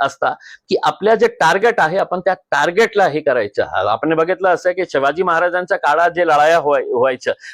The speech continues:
ते महिलांना कधीही टार्गेट नाही करायचं, मुलांना, लहान मुलांना कधीही टार्गेट नाही, अ, करायचं. तेच मोटो आपल्या डिफेन्स फोर्सेसचा आहे. आता अपेक्षा हेच आहे की असा एकदा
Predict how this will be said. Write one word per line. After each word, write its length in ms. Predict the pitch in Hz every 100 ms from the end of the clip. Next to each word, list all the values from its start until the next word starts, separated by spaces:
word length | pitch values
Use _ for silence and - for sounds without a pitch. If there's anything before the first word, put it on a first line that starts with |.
| -
ते 60 | 156
महिलांना 520 | 127 147 175 185 190
कधीही 360 | 185 165 202
टार्गेट 340 | 202 156 151 151
नाही 220 | 120 120 117
करायचं, 480 | 113 104 107 113 101
मुलांना, 580 | 120 151 160 170 175 170 165
लहान 340 | 139 131 160
मुलांना 340 | 165 160 165 170
कधीही 300 | 165 160 190
टार्गेट 360 | 165 143 151 151
नाही, 520 | 127 139 - 135 127
अ, 140 | 113 123
करायचं. 340 | 110 104 - - - - 220
तेच 220 | 269 277
मोटो 420 | 170 170 190 220 -
आपल्या 220 | 151 160
डिफेन्स 380 | 139 139 180 -
फोर्सेसचा 720 | 160 147 165 151 - 123 131 -
आहे. 380 | 101 87 117 - - - -
आता 260 | 139 - 233
अपेक्षा 420 | - - 190 - 208
हेच 320 | 160 208 196
आहे 360 | 131 110 135
की 220 | 135 165 -
असा 440 | 135 - 220 240 - -
एकदा 540 | 143 165 156 165 202